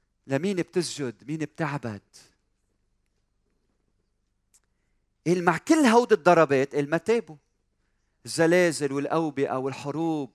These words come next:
ومش عم نشوفها بأيامنا؟ قديش في حروب؟ وقلب الإنسان قاسي جدًا. للأسف، العدد واحد وعشرين قال: "ولا تابوا عن قتلهم،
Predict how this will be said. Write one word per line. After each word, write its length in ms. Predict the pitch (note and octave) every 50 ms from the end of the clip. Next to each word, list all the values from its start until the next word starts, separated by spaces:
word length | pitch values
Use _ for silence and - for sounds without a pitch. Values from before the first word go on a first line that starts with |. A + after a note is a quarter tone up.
| _ _ _
ومش 220 | A2+ A#2 B2 -
عم 140 | C#3+ D3 D3
نشوفها 400 | D3+ D3 - G#3+ B3+ B3 - A#3+
بأيامنا؟ 640 | F#3+ G3+ G3+ F#3+ F#3 F#3+ G3+ G#3 G#3 G#3 A#3 A#3+ B3 _ _ _ _ _ _ _ _ _ -
قديش 280 | C3 B2+ D#3+ F3+ F3
في 100 | - F#3
حروب؟ 520 | D#3 - E3 F3+ E3+ F#3 G3 G#3 - G3+ _ _ _ _ _ _ _ _ _ _ _ _ _ _
وقلب 460 | B2 B2 _ - G3+ B3+ C#4+ C4 A3+
الإنسان 640 | B3+ A3+ A3 G#3+ G3+ - - - A3 B3 C4 C4+ A#3+
قاسي 580 | - _ - F#3+ A#3+ D4 D#4+ D4+ - - C#4 B3
جدًا. 580 | E3 A#3 D#4+ - _ _ B3+ A#3 G#3+ F#3 D3+ - _ _ _ _ _ _ _ _ _ _ _ _ _ _ _ _ _ _ _ _
للأسف، 680 | - B2 B2 - E3 D#3+ - E3 C3+ A#2+ - - - -
العدد 320 | - - C#3 D3+ D3+ D3 C3+
واحد 220 | D3+ D3 D3 C#3+
وعشرين 360 | D3 C#3+ C3 - - E3 D#3
قال: 120 | D3+ D3 C#3+
"ولا 260 | C#3+ D3 D#3 F3 F#3
تابوا 420 | - - G3 G3+ G3+ E3+ E3+ E3+
عن 140 | D3+ D3+ D3+
قتلهم، 720 | D3+ _ A#3 B3+ - - G#3+ G3+ F#3 D#3+ D#3+ D3+ C3+ A#2 G2